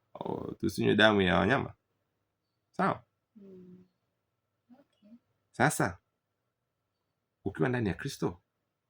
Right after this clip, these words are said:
Speaker 1: kuna aina mpya ya uzima. Ndo uzima wa milele, uzima wa Mungu, asili ya Mungu iko ndani yako.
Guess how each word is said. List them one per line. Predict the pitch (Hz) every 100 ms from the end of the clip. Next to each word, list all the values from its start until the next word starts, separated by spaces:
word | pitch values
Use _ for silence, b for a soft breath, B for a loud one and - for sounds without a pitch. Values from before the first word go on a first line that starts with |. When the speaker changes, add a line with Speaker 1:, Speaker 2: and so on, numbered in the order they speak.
| _ _
Speaker 1:
kuna | 123 107
aina | 101 107 110
mpya | 143 120
ya |
uzima. | 104 95 123 110 110 - _ _ _ _ _ _ _ _ _ _ _ _ _
Ndo | 98 117
uzima | 110 110 117
wa | 98
milele, | 98 107 92
uzima | 90 90 117
wa | 107
Mungu, | 110 104 90 95 -
asili | 104 - 131 123
ya |
Mungu | 110 107 90 90
iko | 123 113
ndani | 101 107
yako. | 110 107 82 92